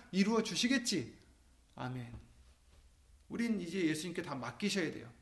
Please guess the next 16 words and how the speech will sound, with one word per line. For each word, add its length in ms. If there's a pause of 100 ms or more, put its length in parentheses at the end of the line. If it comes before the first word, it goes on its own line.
(760)
예수님이 420
어련히 460
알아서 300
해주시려고요. 540 (1900)
이제까지도 680
그리 220
해주셨고, 760 (460)
그랬잖아요. 560 (300)
우리에게 580 (400)
이제까지도 1160
그렇게 320
해주셨습니다. 760 (1120)
우리가 300
오히려 340
소망했던 640
것보다 680